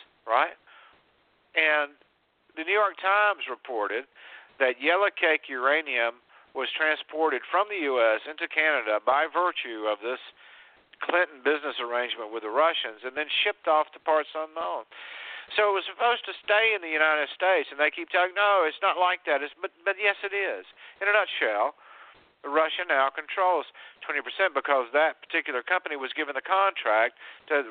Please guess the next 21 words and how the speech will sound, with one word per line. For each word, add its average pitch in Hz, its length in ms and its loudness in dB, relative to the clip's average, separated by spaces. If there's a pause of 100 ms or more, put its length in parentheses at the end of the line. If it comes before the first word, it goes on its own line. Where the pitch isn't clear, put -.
(100)
Rosatom 123 720 -2 (400)
to 202 80 -4
do 247 240 0
that. 104 320 -2
So 196 160 2 (560)
during 240 160 4
the 247 160 0
election, 180 640 0
so, 220 160 2 (160)
so 214 40 2 (200)
that 247 160 0
was, 240 240 0 (720)
uh, 180 80 -6 (480)
that 214 160 2
was 247 240 0
clearly 233 800 0 (340)
not 214 320 2
in 170 160 -4
Trump's 180 320 0
favor. 190 400 0
That 185 160 2